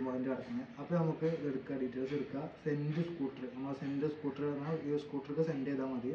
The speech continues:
അപ്പോ, ആ, നമുക്ക് ക്യാഷ് അതിൽ പോകും. ആ, ക്യാഷ് അല്ല, നമ്മളെ ലൊക്കേഷൻ അങ്ങോട്ട് പോകും. ഇതാ ഇപ്പൊ നമുക്ക് വൺ മിനിറ്റിന് ഏകദേശം നമ്മ-,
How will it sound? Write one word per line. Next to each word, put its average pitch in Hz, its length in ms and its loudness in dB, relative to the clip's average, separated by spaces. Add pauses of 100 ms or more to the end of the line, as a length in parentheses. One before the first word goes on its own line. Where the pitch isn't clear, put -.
അപ്പോ, - 160 -4 (580)
ആ, 143 60 -6 (280)
നമുക്ക് 139 360 0
ക്യാഷ് 139 260 2
അതിൽ 139 120 4 (120)
പോകും. 123 200 0 (920)
ആ, 247 60 -10 (500)
ക്യാഷ് 135 280 0
അല്ല, 147 160 4
നമ്മളെ 139 240 2
ലൊക്കേഷൻ 165 360 8
അങ്ങോട്ട് 147 260 4
പോകും. 127 180 0 (880)
ഇതാ 156 160 6 (540)
ഇപ്പൊ 175 260 4
നമുക്ക് 190 300 10 (400)
വൺ 175 120 10 (160)
മിനിറ്റിന് 185 460 10 (720)
ഏകദേശം 160 440 8 (1000)
നമ്മ-, 139 500 2